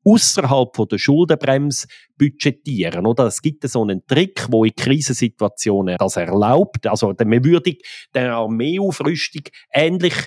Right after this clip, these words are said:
finanzieren wie Corona-Krisenhilfe. Und dass nur schon der Fakt, dass ein S-V-P-Politiker so einen Vorschlag macht, zeigt, wie gross die Not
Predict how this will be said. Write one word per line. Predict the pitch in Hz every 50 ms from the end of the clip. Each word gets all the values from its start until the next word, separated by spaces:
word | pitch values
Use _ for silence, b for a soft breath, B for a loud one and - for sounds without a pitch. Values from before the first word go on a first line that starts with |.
| b b b
finanzieren | - - 151 147 139 139 135 123 - - 131 135 127 113 117 107
wie | 113 117
Corona-Krisenhilfe. | - - 123 101 92 98 101 104 113 120 117 113 110 107 98 - _ _ _ _ _ _ - - - 110 120 120 127 123 - 127 123 110 120 135 104 95 - - - - - B B B B B B B B -
Und | 160 151 147 - -
dass | - 170 165 -
nur | 170 175 196 208 190 151
schon | - 156 151
der | 135 117 -
Fakt, | - - 143 165 - - - -
dass | 143 123 -
ein | 117 110
S-V-P-Politiker | 113 143 - - - 175 175 - - 156 147 151 156 151 139 123 - - 120 - - 107
so | - - - 139 151
einen | 165 147 120
Vorschlag | - 104 107 131 131 - - 135 135 127 -
macht, | 113 92 92 - - - - -
zeigt, | - - - 117 127 139 131 135 - - - 113
wie | 110 98
gross | - - 104 113 135 139 131 - - -
die |
Not | 101 107 117 127 139 135